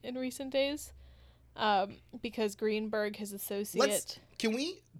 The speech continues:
Speaker 2: before we do that, 'cause I kinda, I, I, I, I, did you wanna go to who they replaced her with first? Or do you wanna go to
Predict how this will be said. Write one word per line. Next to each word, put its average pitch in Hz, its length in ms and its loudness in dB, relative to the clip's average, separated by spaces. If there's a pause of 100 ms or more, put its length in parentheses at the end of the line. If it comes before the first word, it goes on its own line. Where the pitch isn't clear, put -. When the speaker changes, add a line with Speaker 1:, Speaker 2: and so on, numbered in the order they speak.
(180)
Speaker 2:
before 269 680 6
we 320 120 8
do 240 160 4
that, 208 160 10
'cause 165 120 -2
I 190 40 2
kinda, 285 280 -2 (100)
I, - 140 0
I, 170 60 -2 (200)
I, 175 80 0 (540)
I, 196 100 -2 (240)
did 175 240 0
you 262 100 4
wanna 277 240 6
go 214 280 8
to 196 260 -2
who 190 240 -2
they 190 140 8
replaced 139 480 2
her 226 80 2
with 269 180 0
first? - 400 -6 (100)
Or 170 60 6
do 165 60 6
you 185 80 8
wanna 175 140 8
go 165 80 4
to 147 100 8